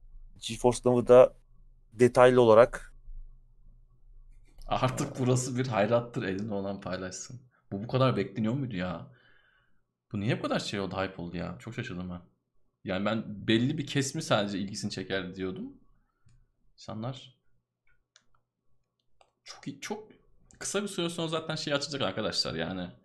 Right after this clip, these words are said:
Speaker 2: Ee, kullanıma
Speaker 1: Evet.
Speaker 2: açılacak. O yüzden hani kaybedenler çok üzülmesinler.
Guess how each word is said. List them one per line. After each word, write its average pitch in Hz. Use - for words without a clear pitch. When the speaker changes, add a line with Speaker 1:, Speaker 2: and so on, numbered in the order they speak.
Speaker 2:
Ee, -
kullanıma 107
Speaker 1:
Evet. 107
Speaker 2:
açılacak. 120
O 95
yüzden 98
hani 104
kaybedenler 117
çok 113
üzülmesinler. 107